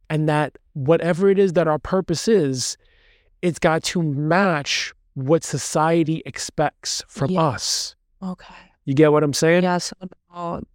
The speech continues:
Speaker 2: there is a flow coming through from, I did not feel a flow coming through. I was, like, thinking, "Okay, I'm repeating myself for the last two, three podcasts. It's the same subject."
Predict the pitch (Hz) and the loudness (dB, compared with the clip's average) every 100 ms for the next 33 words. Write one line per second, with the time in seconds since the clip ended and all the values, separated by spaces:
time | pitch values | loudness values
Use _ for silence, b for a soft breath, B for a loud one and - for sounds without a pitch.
0 | - 180 175 170 175 - 180 170 - 175 | -14 -6 -4 -2 -4 -4 -4 -4 -4 -6
1 | 160 - 175 165 - 165 - _ _ _ | -6 -6 -8 -8 -10 -12 -12 _ _ _
2 | - 175 175 175 175 175 - - 170 165 | -10 -8 -4 -4 -4 -8 -10 -6 -6 -6
3 | - 180 165 - 170 170 - - - _ | -4 -4 -4 -6 -10 -12 -16 -16 -16 _
4 | _ 170 170 - 160 175 170 - _ b | _ -10 -8 -8 -4 -2 -4 -6 _ b
5 | b b _ 190 175 175 175 - 175 170 | b b _ -2 0 2 0 0 0 0
6 | 165 - 185 180 170 170 175 170 165 180 | -2 -2 0 2 0 0 -2 -2 -2 -6
7 | 175 170 170 - - 170 170 - 190 190 | -4 0 0 -2 -6 -2 -4 0 0 0
8 | - 170 - - 170 - 170 - 185 - | -2 -4 -6 -10 -6 -2 -2 0 -4 -2
9 | 170 - | -6 -6